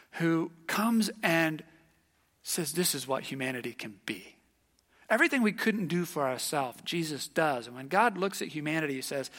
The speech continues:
"There it is. It can be done. This is a, a people worth living forever. In fact, if you will all try to live as he lived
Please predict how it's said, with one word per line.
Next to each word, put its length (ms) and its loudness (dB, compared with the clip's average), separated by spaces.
"There 200 8
it 120 4
is. 400 -2
It 160 -4
can 240 -2
be 140 -4
done. 360 -6
This 240 0
is 160 -8
a, 260 -8
a 100 -2
people 460 -2
worth 200 -2
living 300 2
forever. 420 -4
In 120 -10
fact, 240 4
if 100 -6
you 80 -2
will 120 0
all 360 8
try 240 2
to 80 0
live 460 2
as 200 -4
he 180 2
lived 480 -4